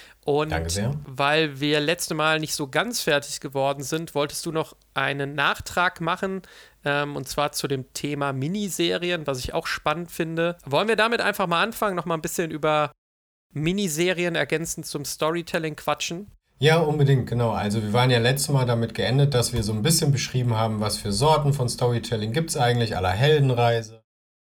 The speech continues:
Speaker 2: à la, ähm, normales Storytelling, also klassisches, äh, Shakespeare und Co.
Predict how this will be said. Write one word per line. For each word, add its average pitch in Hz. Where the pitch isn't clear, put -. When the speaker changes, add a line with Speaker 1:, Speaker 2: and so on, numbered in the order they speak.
Speaker 2:
à 104
la, 98
ähm, 90
normales 127
Storytelling, 117
also 87
klassisches, 120
äh, 87
Shakespeare 143
und 110
Co. 110